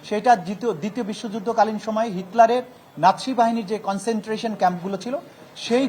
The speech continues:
ধরনের নিষ্ঠুরতার সাথে তুলনীয়, একই প্যাটার্নের। সেই কথাগুলো আমরা বলেছি যে এরা শুধুমাত্র যে গণহত্যা করেছে তাই নয়, অপহরণ, গোপন কারাগারে আটক এবং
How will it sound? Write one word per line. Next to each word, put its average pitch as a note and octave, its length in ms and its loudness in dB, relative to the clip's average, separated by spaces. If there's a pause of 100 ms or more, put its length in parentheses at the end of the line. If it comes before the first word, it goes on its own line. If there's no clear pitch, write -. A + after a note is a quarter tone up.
ধরনের A#3 300 6
নিষ্ঠুরতার A3 580 -4
সাথে A3+ 200 0
তুলনীয়, F#3+ 440 -4
একই B3 180 -2 (460)
প্যাটার্নের। F#3+ 480 2 (440)
সেই G#3+ 260 0
কথাগুলো A3+ 360 4
আমরা G#3 160 4
বলেছি G#3 340 -2
যে A#3 120 -6 (120)
এরা G#3 120 4
শুধুমাত্র A3 440 -4
যে G#3+ 100 -8
গণহত্যা G#3 460 2
করেছে A#3+ 280 0
তাই F3 280 2
নয়, C3 160 -2 (1400)
অপহরণ, A3+ 600 8 (520)
গোপন F#3 320 4
কারাগারে A3 400 4
আটক A#3+ 280 2 (140)
এবং G3+ 120 -2